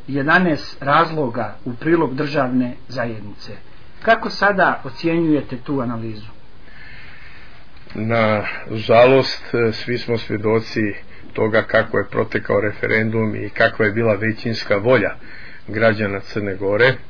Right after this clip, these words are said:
Speaker 2: Crna Gora je postala nezavisna uprkos mojih očekivanja koja su bila prožeta nadanjima da se to neće dogoditi. U jednom tekstu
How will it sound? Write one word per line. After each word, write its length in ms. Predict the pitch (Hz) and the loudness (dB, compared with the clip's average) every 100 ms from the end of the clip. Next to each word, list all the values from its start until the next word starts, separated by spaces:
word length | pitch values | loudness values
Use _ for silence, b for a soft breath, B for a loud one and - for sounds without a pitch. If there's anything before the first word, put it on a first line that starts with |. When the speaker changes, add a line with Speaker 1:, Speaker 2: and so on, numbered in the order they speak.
| - b - | -12 b -8
Speaker 2:
Crna 260 | 113 107 | -4 -4
Gora 200 | 98 104 | 0 0
je 80 | 104 104 | 0 0
postala 520 | 110 - 113 107 101 | -2 0 2 2 2
nezavisna 760 | 107 117 117 120 120 - 123 101 B B B | 0 0 2 0 0 0 -2 -2 B B B
uprkos 960 | 131 135 - 113 - 110 113 - - - B B B | 0 0 0 -2 0 0 0 -2 -8 -10 B B B
mojih 500 | 110 110 104 - - 117 | -2 0 0 -4 -8 -6
očekivanja 920 | 113 - - 113 117 123 120 120 113 B B B - | -6 -6 -8 -2 2 4 4 2 0 B B B -10
koja 120 | 107 | -10
su 180 | 107 104 | -8 -6
bila 260 | 107 110 101 | 0 0 0
prožeta 680 | 113 117 113 113 - 98 101 | 2 0 2 -2 -2 -4 -2
nadanjima 840 | 113 113 127 139 107 95 98 - B B B B - | 0 4 6 6 4 0 -10 -10 B B B B -2
da 140 | 110 | -2
se 300 | - - 110 - - | -2 -2 -2 -4 -2
to 260 | 113 110 - | 0 0 -2
neće 300 | 107 104 - | -4 -4 -4
dogoditi. 580 | 107 104 95 90 90 - - - - B B B B B - | -4 -2 -2 -4 -10 -12 -12 -14 -14 B B B B B -6
U 120 | 117 | 0
jednom 340 | 117 127 139 117 | 2 2 0 2
tekstu 460 | 143 139 - - | 4 2 0 -8